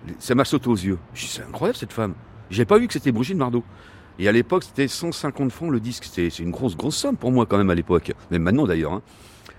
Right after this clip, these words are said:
Et puis, euh, bah, du coup, j'ai, j'ai, je me suis réuni un peu d'argent et j'ai acheté le disque. Et c'était la première pièce de ma collection, qui maintenant compte un peu plus de deux cent cinquante mille objets.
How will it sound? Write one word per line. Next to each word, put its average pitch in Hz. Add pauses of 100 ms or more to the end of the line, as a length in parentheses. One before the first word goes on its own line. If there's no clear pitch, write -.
(180)
Et 101
puis, 113
euh, 95
bah, 95
du 95
coup, -
j'ai, 92
j'ai, 85
je 78
me 95
suis 90
réuni 110
un 107
peu 107
d'argent 90
et 151
j'ai 98
acheté 98
le 90
disque. 78
Et -
c'était 104
la 90
première 117
pièce 123
de 101
ma 92
collection, 87 (960)
qui -
maintenant 92
compte 101
un 87
peu 82
plus 98
de 95
deux 98
cent 110
cinquante 95
mille 90
objets. 73